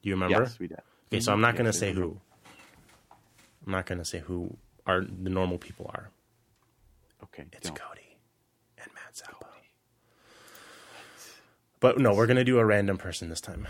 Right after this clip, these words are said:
Speaker 2: I wish we could raid multiple people.
Speaker 1: Uh, that's really complicated, though, you know? I'm gonna do Art.
Speaker 2: Art, Art, Art. It makes you fart, fart,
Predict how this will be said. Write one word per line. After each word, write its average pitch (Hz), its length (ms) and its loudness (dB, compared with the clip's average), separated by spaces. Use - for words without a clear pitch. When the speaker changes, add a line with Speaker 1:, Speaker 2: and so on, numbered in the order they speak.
Speaker 2:
I - 180 -10
wish 170 220 -2
we 294 60 -4
could 170 220 -4
raid 120 200 -4
multiple 87 500 -10
people. - 400 -18
Speaker 1:
Uh, 139 420 -8
that's - 420 -14
really 143 160 -6
complicated, - 800 -8
though, - 240 -16
you 104 120 -12
know? 104 260 -12
I'm 120 120 0
gonna 160 180 4
do 180 220 4
Art. 117 420 2
Speaker 2:
Art, 98 280 -8
Art, 120 320 -4
Art. 151 300 -2
It 175 140 -8
makes 175 320 -8
you 165 60 -8
fart, 208 460 -10
fart, 190 320 -8